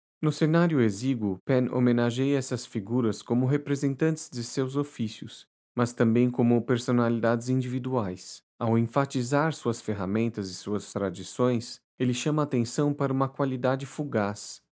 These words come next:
Penn tinha consciência de que muitas dessas profissões logo seriam esquecidas ou atualizadas.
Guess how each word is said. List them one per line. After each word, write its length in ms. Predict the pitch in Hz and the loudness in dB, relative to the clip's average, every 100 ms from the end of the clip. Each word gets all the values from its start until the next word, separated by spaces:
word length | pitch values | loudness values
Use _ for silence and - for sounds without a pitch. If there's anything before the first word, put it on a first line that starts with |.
| _ | _
Penn 200 | - 120 | 4 6
tinha 280 | 113 - 110 | 6 2 2
consciência 640 | 104 113 - 113 120 120 107 | 2 -2 0 2 4 2 -2
de 120 | 101 | -6
que 160 | - | 0
muitas 420 | 113 131 156 143 110 | 4 4 4 0 2
dessas 320 | 117 - 110 | 0 0 -8
profissões 720 | - 104 110 - 127 127 110 | -8 -8 -8 -2 2 2 2
logo 360 | 113 120 120 | 2 2 2
seriam 440 | 127 - 127 120 120 | -2 -2 0 2 0
esquecidas 760 | 117 - 113 - 117 127 123 | -2 -6 -6 -4 0 0 -2
ou 240 | - 127 117 | -2 0 2
atualizadas. 1080 | 120 123 117 120 127 110 92 101 92 - | 0 0 0 0 -2 -2 -2 -6 -12 -14